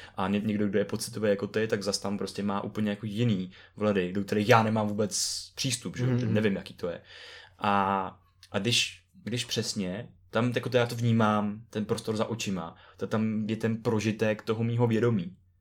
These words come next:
Speaker 2: Mhm.
Speaker 1: To je ty mý vědomí zkušenosti, že mám pocit, jako kdybych byl někde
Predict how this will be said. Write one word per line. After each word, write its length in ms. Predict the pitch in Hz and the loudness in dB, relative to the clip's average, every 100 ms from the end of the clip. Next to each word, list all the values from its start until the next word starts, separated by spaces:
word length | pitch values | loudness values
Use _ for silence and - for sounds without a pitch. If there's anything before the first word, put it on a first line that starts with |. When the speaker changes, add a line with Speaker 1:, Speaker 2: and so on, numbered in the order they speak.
| - | -8
Speaker 2:
Mhm. 220 | 113 107 | -6 -2
Speaker 1:
To 80 | 107 | 0
je 120 | 107 | 0
ty 140 | 104 117 | 0 0
mý 120 | 113 | 2
vědomí 340 | 110 113 120 | 2 2 0
zkušenosti, 580 | 120 - - 113 98 98 | -2 -4 -2 -2 -4 -4
že 100 | 101 | -2
mám 300 | 104 107 110 | 0 0 0
pocit, 380 | 120 135 - 110 | 2 2 2 0
jako 180 | 104 120 | 0 -2
kdybych 360 | 117 117 117 | -2 0 0
byl 200 | 110 107 | 2 2
někde 540 | 110 107 117 113 107 | 0 4 6 8 6